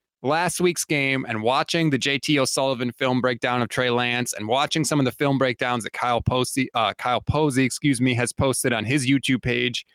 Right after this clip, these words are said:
I feel like Kyle Shanahan's play calling is right there where it always was.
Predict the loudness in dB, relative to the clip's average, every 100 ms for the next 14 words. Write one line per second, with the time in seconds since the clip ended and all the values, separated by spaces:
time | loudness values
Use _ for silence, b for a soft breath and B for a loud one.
0 | b b b _ -4 -2 2 4 4 2
1 | 0 0 0 -6 _ _ _ 0 0 2
2 | 2 4 2 2 0 2 2 2 2 -2
3 | -4 -2 -2 0 0 2 2 0 0 2
4 | 2 2 2 2 -2 -2